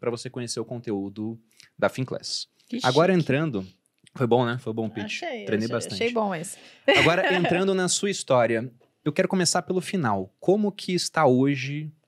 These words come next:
Speaker 1: Camila Coutinho, os seus negócios, pra depois a gente ir pro começo? Porque,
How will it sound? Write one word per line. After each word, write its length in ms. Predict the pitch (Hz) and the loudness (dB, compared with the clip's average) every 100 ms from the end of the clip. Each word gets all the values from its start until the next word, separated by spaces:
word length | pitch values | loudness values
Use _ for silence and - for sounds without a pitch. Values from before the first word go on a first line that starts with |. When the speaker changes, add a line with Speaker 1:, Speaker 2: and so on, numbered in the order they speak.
| - | -4
Speaker 1:
Camila 300 | 120 120 117 | -2 0 0
Coutinho, 480 | 107 101 - 131 | 0 0 0 0
os 80 | 123 | -4
seus 180 | - 117 | -2 -4
negócios, 800 | 110 98 101 110 123 - 139 135 | -4 0 4 4 2 -2 -4 -4
pra 120 | - | -2
depois 300 | 135 123 147 | -2 0 -2
a 40 | 135 | -2
gente 240 | 127 131 | -6 -6
ir 40 | 135 | -6
pro 120 | 139 | -6
começo? 640 | - 135 107 95 - 90 _ _ _ _ _ | -2 0 0 -2 -6 -8 _ _ _ _ _
Porque, 540 | 139 131 170 175 - | 0 2 4 4 2